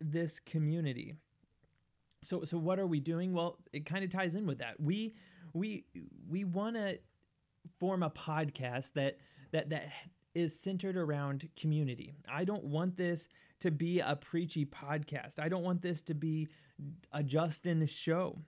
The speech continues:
I want it to truly be a community where we interact together. And we're gonna get to the whole premise of the name Press On and, and how we came up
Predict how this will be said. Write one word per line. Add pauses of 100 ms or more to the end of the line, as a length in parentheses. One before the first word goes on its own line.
(140)
I
want
it (240)
to
truly
be
a
community
where
we
interact (320)
together. (160)
And
we're
gonna
get
to
the
whole
premise
of
the
name (260)
Press
On
and, (260)
and
how
we
came
up